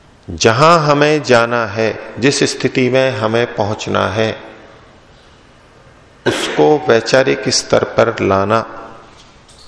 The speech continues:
हमारे लिए आवश्यक है। जो स्थिति हम व्यवहार में लाना चाहते हैं, उसको पहले हम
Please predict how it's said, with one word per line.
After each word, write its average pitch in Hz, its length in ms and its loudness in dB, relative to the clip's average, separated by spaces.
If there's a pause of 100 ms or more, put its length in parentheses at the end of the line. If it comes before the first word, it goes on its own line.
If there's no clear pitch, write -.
(1400)
हमारे 92 300 -4
लिए 92 140 -4 (100)
आवश्यक 101 420 -2
है। 143 180 -14 (3250)
जो 160 280 4
स्थिति 160 380 0
हम 151 240 0
व्यवहार 123 380 4
में 143 180 0
लाना 127 320 0
चाहते 110 460 -2
हैं, 135 80 0
उसको - 380 0
पहले 110 380 0
हम 120 220 -2